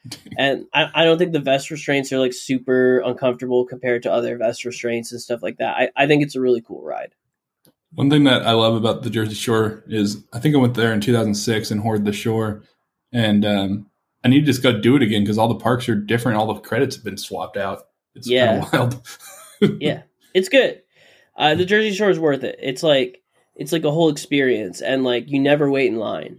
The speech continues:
Speaker 2: for any rides.
Speaker 1: Wow,
Speaker 2: 'Cause
Speaker 1: you
Speaker 2: they're all,
Speaker 1: don't.
Speaker 2: 'cause they're, 'cause they're all pay per ride.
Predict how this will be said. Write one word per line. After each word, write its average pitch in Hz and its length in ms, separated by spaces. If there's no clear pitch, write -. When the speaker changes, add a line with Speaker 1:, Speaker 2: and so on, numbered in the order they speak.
Speaker 2:
for 120 120
any 113 200
rides. - 580
Speaker 1:
Wow, 113 80
Speaker 2:
'Cause 127 140
Speaker 1:
you 147 60
Speaker 2:
they're 135 60
all, 127 160
Speaker 1:
don't. 104 160
Speaker 2:
'cause 151 140
they're, 151 200
'cause 180 140
they're 180 140
all 180 180
pay 170 180
per 165 160
ride. 147 580